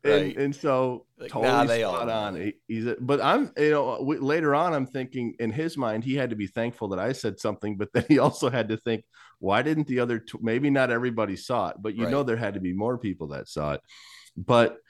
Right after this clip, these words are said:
Speaker 1: when you're letting somebody stand up front and embarrass themselves, or you're letting one of your friends do a weird social cue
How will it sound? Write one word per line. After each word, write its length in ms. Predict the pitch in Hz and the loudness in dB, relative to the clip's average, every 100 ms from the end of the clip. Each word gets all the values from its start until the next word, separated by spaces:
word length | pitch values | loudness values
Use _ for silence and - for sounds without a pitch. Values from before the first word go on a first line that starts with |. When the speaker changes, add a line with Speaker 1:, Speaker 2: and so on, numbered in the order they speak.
| _ | _
Speaker 1:
when 220 | 101 113 | 4 8
you're 180 | 120 165 | 8 6
letting 340 | 143 127 156 131 | 4 4 4 0
somebody 680 | - 98 85 76 73 73 - _ _ _ - | 0 0 0 -2 -4 -10 -14 _ _ _ -10
stand 420 | - 110 110 120 | 0 2 6 6
up 160 | - | 4
front 380 | - 101 82 62 _ _ _ | 2 0 2 0 _ _ _
and 140 | 95 95 | -2 0
embarrass 600 | 87 76 95 95 92 - | 0 -2 0 0 0 -4
themselves, 640 | 78 71 - 69 71 - - | -10 -10 -8 -6 -6 -6 -4
or 140 | 82 82 | -2 2
you're 200 | 98 107 | 4 6
letting 360 | 104 107 98 | 6 6 4
one 140 | 90 95 | 4 2
of 160 | 87 | 0
your 120 | 87 | -4
friends 680 | 78 - 87 78 71 - - _ _ _ _ _ _ _ _ _ _ _ _ _ 87 | -4 -2 0 0 -6 -10 -16 _ _ _ _ _ _ _ _ _ _ _ _ _ -2
do 200 | 95 92 | 4 4
a 40 | |
weird 300 | 85 95 98 | 6 4 4
social 440 | - 98 90 - 78 | 0 -2 0 -2 -6
cue 420 | - 69 64 | -6 -6 -6